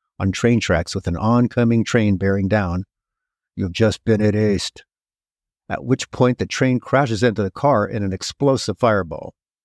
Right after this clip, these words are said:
Now imagine the twenty twenty-five version of that in real life, when someone controversial, like a politician or corporate executive, is driving his Tesla down Interstate five in Los Angeles one morning,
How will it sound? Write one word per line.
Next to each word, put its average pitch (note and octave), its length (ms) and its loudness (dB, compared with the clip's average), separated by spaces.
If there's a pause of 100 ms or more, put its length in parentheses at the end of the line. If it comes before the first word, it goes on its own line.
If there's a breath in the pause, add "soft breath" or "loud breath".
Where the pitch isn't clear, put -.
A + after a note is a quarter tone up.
(840)
Now B2+ 140 2
imagine C#3+ 380 2
the G#2 100 -2
twenty A#2 260 0
twenty-five B2+ 560 0
version G2+ 300 -2
of F#2 80 -6
that G2+ 180 0
in G2 140 -6
real C3 320 0
life, - 420 -8 (120)
when G2+ 180 0
someone B2 460 2
controversial, A#2+ 960 0 (920)
like - 200 -6
a F2 40 -6
politician B2+ 640 2
or F#2+ 140 -2
corporate A#2+ 320 0
executive, G#2 520 0
is F#2+ 140 -4
driving A#2+ 480 2
his F#2+ 160 -4
Tesla B2 420 0
down G#2+ 380 0
Interstate B2 500 0
five A#2 220 2
in G#2+ 120 2
Los F2+ 260 -6
Angeles C3 400 0
one F#2 100 -4
morning, G2 320 -2